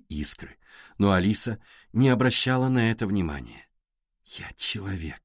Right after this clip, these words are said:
Капустник в институте ещё продолжался, хотя всем уже порядочно надоел, и самые нетерпеливые сбегали из зала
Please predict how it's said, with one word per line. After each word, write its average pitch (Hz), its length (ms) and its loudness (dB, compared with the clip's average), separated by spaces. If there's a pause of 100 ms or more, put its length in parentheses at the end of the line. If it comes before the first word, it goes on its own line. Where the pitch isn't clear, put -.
(640)
Капустник 110 520 0
в 101 80 2
институте 98 580 0
ещё 107 300 2
продолжался, 98 800 0 (160)
хотя 127 300 0
всем 165 340 0
уже 156 160 0
порядочно 101 680 2
надоел, 92 580 2 (340)
и 104 100 0
самые 156 440 4
нетерпеливые 139 920 2
сбегали 117 520 2
из 87 140 0
зала 113 580 0